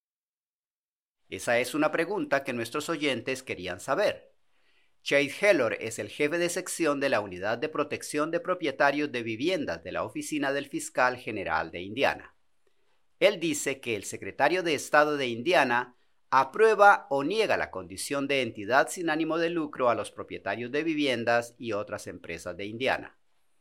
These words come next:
El estatus no lucrativo y exento de impuestos lo determina el Servicio Federal de Impuestos Internos. Heller explica que la Oficina del Secretario de Estado,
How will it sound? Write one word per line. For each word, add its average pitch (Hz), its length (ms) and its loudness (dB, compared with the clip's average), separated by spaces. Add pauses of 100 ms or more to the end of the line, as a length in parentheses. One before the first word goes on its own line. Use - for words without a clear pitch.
(340)
El 117 100 -4
estatus 151 600 2
no 117 240 -2
lucrativo 151 880 0
y 104 160 -12
exento 131 500 -4
de 160 120 2
impuestos 143 720 -2
lo 127 160 2
determina 123 580 -2
el 107 80 -2
Servicio 107 480 -10
Federal 151 460 0
de 95 100 -6
Impuestos 92 600 -10
Internos. - 840 -10 (760)
Heller 175 680 6
explica 147 600 -2
que 98 100 -8
la 98 100 0
Oficina 165 400 0
del 170 160 2
Secretario 143 580 0
de 151 120 0
Estado, 120 640 4